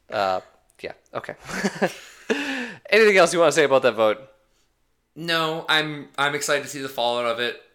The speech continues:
Speaker 1: Yeah.
Speaker 2: Sean looked like somebody just punched him in the gut.
Speaker 1: It, yeah. Again, it's your fault, you idiot.
Speaker 2: Yeah.
Speaker 1: Uh,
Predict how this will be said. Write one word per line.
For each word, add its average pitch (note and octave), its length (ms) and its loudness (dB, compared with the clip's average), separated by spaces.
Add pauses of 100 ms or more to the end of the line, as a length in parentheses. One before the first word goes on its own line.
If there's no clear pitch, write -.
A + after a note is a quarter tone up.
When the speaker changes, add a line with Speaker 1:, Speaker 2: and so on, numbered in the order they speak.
(160)
Speaker 1:
Yeah. G#2 240 -2
Speaker 2:
Sean B2+ 280 -4
looked B2 160 -10
like A#2+ 240 -4
somebody A#2 340 -8
just - 260 -10 (1000)
punched A#2+ 300 -10
him B2 80 -12
in G#2+ 60 -12
the G2+ 80 -10
gut. A2+ 420 -4 (160)
Speaker 1:
It, F3+ 160 -14 (200)
yeah. G3 260 -4 (480)
Again, G#2 440 -10 (100)
it's - 180 -16
your A2 80 -8
fault, - 420 -8
you G2+ 180 -10
idiot. F2 440 -10 (220)
Speaker 2:
Yeah. - 680 -14
Speaker 1:
Uh, G#2+ 400 4